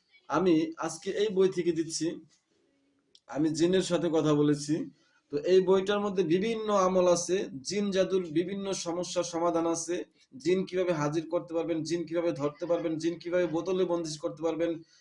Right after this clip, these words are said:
হ্যাঁ, জিনকে কিভাবে, আহ, রুগীকে দেখাতে পারবেন, আহ, মোয়াক্কেল জিন কিভাবে হাজির করতে পারবেন, তাদের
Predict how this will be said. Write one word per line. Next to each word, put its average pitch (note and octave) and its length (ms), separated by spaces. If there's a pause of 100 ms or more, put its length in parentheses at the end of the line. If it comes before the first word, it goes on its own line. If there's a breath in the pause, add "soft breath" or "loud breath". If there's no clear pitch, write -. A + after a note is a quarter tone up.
হ্যাঁ, G3 240
জিনকে F3 500
কিভাবে, F3+ 500
আহ, C#3+ 440
রুগীকে F#3+ 360
দেখাতে E3+ 380
পারবেন, D#3 360
আহ, - 460
মোয়াক্কেল F3+ 600
জিন F3+ 200
কিভাবে F3 260
হাজির D#3 340
করতে D#3+ 260
পারবেন, D#3 260
তাদের D#3 240